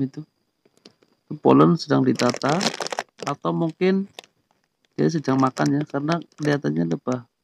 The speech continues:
masih muda itu. Terus di bawahnya madu. Kalau yang ini madunya agak banyak, karena waktu pengisiannya juga di sini sudah ada madunya ya.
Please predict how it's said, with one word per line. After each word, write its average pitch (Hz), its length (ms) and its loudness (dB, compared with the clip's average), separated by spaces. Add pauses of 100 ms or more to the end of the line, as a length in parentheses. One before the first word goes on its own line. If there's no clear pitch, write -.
(200)
masih 135 240 -6
muda 135 320 -2
itu. 131 160 -4 (1200)
Terus 165 240 2
di 143 80 2
bawahnya 147 400 4
madu. 151 560 2 (3250)
Kalau 151 160 6
yang 160 160 6
ini 180 160 8
madunya 156 480 4
agak - 160 2
banyak, 123 320 -2 (320)
karena 156 240 6
waktu 185 240 2
pengisiannya 180 560 4
juga 131 240 2
di 127 80 0
sini 156 400 4 (640)
sudah 135 240 8
ada 139 160 10
madunya 139 400 8
ya. 151 160 8